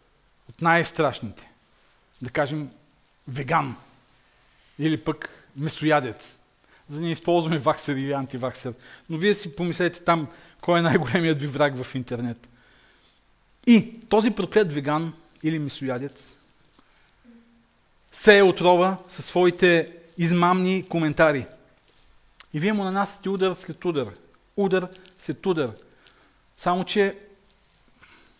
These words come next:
злото е жилаво. Злодеят е жилав.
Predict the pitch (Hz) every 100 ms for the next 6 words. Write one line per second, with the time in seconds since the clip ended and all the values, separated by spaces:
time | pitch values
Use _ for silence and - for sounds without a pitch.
0 | _ - 127 160 160 147 127 156 135 120
1 | - - _ _ _ _ _ _ _ _
2 | 135 123 147 175 165 165 139 170 139 -
3 | -